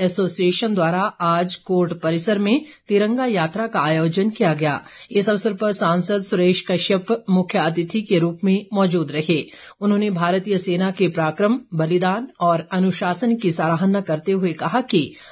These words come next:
हम सभी का कर्तव्य है कि हम सैनिकों के सम्मान और गौरव को समाज के हर स्तर तक पहुंचाएं। सुरेश कश्यप ने शिमला बार एसोसिएशन की इस पहल को अत्यंत प्रेरणादायक बताया।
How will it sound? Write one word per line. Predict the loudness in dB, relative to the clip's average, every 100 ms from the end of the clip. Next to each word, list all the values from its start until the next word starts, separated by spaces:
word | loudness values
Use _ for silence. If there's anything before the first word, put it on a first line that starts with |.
| -4
हम | -2 -2
सभी | -2 0 0
का | 0 -2
कर्तव्य | -2 -2 0 0 0
है | 0 -2
कि | -2 -2
हम | 2 2
सैनिकों | 0 -2 0 0 0
के | 0 0
सम्मान | -2 -2 0 0 0 -2 -8 -10 2
और | 2 2
गौरव | -2 0 0
को | -2 -4 -4
समाज | -2 0 2 0 -2
के | -2 -2
हर | 0 -2
स्तर | -2 -2
तक | 0 -2 -2
पहुंचाएं। | -2 0 2 2 0 -4 -14 -20 -20
सुरेश | -6 0 0 0
कश्यप | -2 0 0 0
ने | 0 0
शिमला | 0 0 0 0
बार | 0 0 0 -2 -2
एसोसिएशन | -2 0 -2 0 0 0 -2
की | 0 -2
इस | 0 0 -2
पहल | -2 0 0
को | 0 2 2 0 _ -4
अत्यंत | -4 -2 -2 0 -4
प्रेरणादायक | -2 0 2 0 0 -2 -2
बताया। | -4 0 0 -2 -6